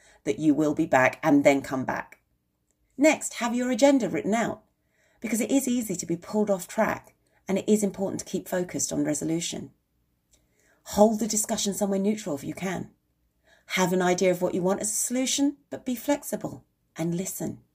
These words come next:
And of course, try to avoid blame language, such as, "You were mean." It's much healthier to focus on what is under your control.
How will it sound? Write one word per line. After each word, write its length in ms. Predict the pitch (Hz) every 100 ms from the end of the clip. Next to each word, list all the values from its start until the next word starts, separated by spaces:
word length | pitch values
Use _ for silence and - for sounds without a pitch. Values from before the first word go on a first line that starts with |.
| _ _ _ _ _ - - -
And 120 | 180
of 120 | 180
course, 440 | - 190 185 - - _
try 300 | - 180 180
to 200 | 180 196
avoid 380 | 170 160 156 - _
blame 380 | 151 147 151 151
language, 640 | 135 131 135 127 - - - _
such 260 | - -
as, 240 | 151 165 - _
"You 260 | 175 180 202
were 120 | 170
mean." 420 | 170 165 143 - - _ _ _ _ _ _ -
It's 220 | - 208
much 380 | 202 214 214 -
healthier 400 | 220 202 190 165
to 120 | 170
focus 480 | - 170 175 175 -
on 240 | 151 156
what 180 | 151 151
is 300 | 170 160 - -
under 180 | 135
your 140 | 143 135
control. 600 | 139 147 - 143 123